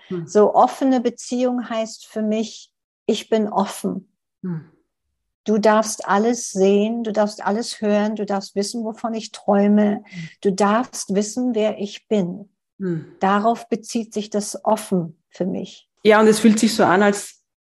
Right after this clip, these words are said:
Speaker 1: ich bin ein anderes Du, du bist ein anderes Ich. Ja? Also wenn ich im anderen auch so dieses,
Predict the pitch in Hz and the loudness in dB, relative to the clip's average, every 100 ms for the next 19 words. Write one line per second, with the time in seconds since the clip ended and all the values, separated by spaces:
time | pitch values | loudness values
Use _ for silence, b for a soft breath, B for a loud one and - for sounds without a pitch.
0 | _ _ - 226 - 214 214 - 170 202 | _ _ 0 0 2 6 6 6 4 4
1 | 202 - 233 214 202 208 196 - 170 180 | 2 2 4 4 2 2 2 2 2 2
2 | 180 - 196 180 - 165 185 - 170 180 | 2 0 -6 -6 -8 -2 -2 -2 -2 0
3 | 180 185 196 214 - - _ _ _ _ | 2 4 2 0 -8 -20 _ _ _ _
4 | - 247 - 185 247 220 190 185 170 170 | 2 4 4 6 6 6 6 6 6 6
5 | - - _ _ - - 208 208 202 196 | 4 -8 _ _ -16 -2 0 2 0 2
6 | 185 - - _ | 2 0 -14 _